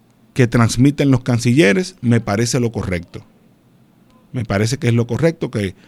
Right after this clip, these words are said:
el, el concierto de las naciones, que se reúne alrededor de las, de lo, la Organización de las Naciones Unidas,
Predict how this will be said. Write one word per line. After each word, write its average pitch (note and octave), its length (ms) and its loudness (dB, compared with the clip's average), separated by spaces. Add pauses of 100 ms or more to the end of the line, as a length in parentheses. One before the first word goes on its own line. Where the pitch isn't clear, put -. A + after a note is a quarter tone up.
(300)
el, F#2+ 720 -4
el G#2 160 -6
concierto A#2 560 0
de D3 60 2
las C#3 120 0
naciones, D3 600 -2 (1000)
que G2+ 120 -4
se A2 140 -2
reúne A2 380 2
alrededor B2 300 2
de B2 80 2
las, A#2 380 -4
de A2 140 -6
lo, A2 140 0
la G#2 280 -6
Organización G#2+ 460 -2
de C3 100 2
las B2+ 80 0
Naciones C3 300 -2
Unidas, E3+ 480 -2